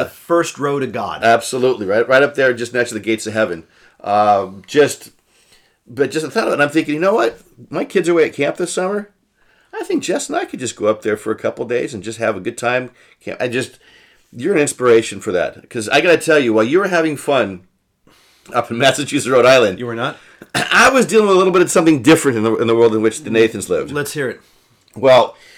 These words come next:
Speaker 2: you never realize how important it is to have pipes in your house. And I'm talking about
Speaker 1: Oh,
Speaker 2: pipes.
Speaker 1: okay, I got this text,
Speaker 2: Not just
Speaker 1: yes.
Speaker 2: any pipes, not just any pipes.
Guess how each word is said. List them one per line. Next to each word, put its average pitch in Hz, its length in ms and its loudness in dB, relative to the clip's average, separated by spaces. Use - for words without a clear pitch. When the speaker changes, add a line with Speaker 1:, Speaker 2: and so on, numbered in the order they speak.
Speaker 2:
you 139 80 0
never 240 220 2
realize 196 380 4
how 143 180 0
important 127 440 2
it 113 40 2
is 107 140 0
to 110 100 0
have 101 200 0
pipes 113 360 -2
in 90 80 -6
your 87 100 -8
house. - 540 -10
And 110 100 -4
I'm 113 80 -4
talking 196 320 -2
about 120 220 2
Speaker 1:
Oh, - 20 -8
Speaker 2:
pipes. 113 360 0
Speaker 1:
okay, 117 100 -12
I 113 60 -10
got 123 200 -6
this - 140 -14
text, - 100 -14
Speaker 2:
Not 190 240 4
just 180 220 4
Speaker 1:
yes. - 20 2
Speaker 2:
any 170 180 6
pipes, 101 360 0
not 151 100 -6
just 170 180 -2
any 147 160 -2
pipes. - 420 -4